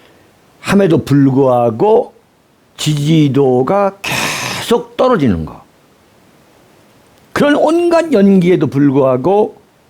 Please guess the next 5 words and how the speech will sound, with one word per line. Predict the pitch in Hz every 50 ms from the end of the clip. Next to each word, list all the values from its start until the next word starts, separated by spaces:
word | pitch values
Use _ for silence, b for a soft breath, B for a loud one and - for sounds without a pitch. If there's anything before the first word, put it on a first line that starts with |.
| _ _ _ _ _ _ _ _ _
어, | 123 120 117 113 113 110 110
리얼미터의 | 123 147 170 175 165 160 151 143 139 147 139 139 - - _ _ - - 139 143 127 123 127 123 123 147 156 156 143 135 135 - - _ _ _ _
오늘 | 151 156 170 180 175 -
보도에 | - - 131 135 107 135 139 120
따르면, | 120 - 151 135 127 117 98 87 82 82 92 131 -